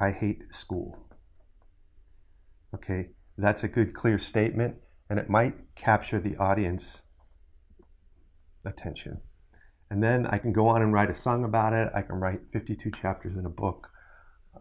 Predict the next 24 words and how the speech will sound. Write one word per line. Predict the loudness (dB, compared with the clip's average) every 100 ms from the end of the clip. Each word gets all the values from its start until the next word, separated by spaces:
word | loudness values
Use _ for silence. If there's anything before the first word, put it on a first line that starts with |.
| -4
and | -2 -2 0
make | -2 0
a |
movie, | -2 -2 -2 0 0
a | -4
sequel, | -4 -4 -2 -2 -2 -2
and | -6
so | -4 -4
on, | -4 -8 -12
okay? | -6 -4 -6 -8 -20 -20 -20
So | 4 6 6
based | 6 4 4 2
on | 4
that, | 4 4 2 -6 -20 -20 -20 _ -20 -20 -20 -20 -20 -20 -20 -20 -20 -4
um, | 2 4 4 0 -6 -20 -20 _ -20 _ -20 _ -20 -20 -20 -20 _ -20 _ _ 2
based | 2 6
on | 8
that | 8 6 0
good, | -2
clear | 0 0 0
beginning, | 0 2 2 4 0 -2 -8 -18 _ -4
I | 0 0
put | 0 -4
myself | -2 -2 0 0 0 -2 -16